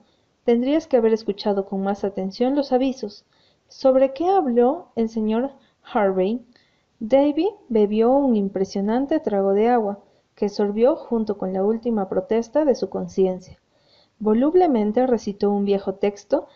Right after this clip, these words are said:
que aprendiera semanas atrás. Después de esto, y afortunadamente para él, la señora Lyne dejó de interrogarle. Pero el niño no disfrutó de la comida,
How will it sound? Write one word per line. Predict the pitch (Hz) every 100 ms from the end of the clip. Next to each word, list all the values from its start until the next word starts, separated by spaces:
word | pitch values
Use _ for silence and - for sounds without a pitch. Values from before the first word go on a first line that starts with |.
| _ _
que | 202
aprendiera | 190 196 190 202 208 254
semanas | 277 196 190 190 190
atrás. | 202 247 254 254 - _ _ _ _
Después | 220 208 - 226 220
de | 202 208
esto, | 220 - 196
y | 196
afortunadamente | 190 196 190 202 202 202 196 196 196
para | 208 254 269 247
él, | 294 - _ _
la | 214 208
señora | 214 208 208 208
Lyne | 196 208 302
dejó | 277 - 196
de | 190
interrogarle. | 190 190 196 233 247 220 202 _ _ _ _
Pero | 240 247
el | 262
niño | 294 311 359
no | 349 254
disfrutó | 220 - 202 220 262
de | 285
la | 240
comida, | 220 208 196 -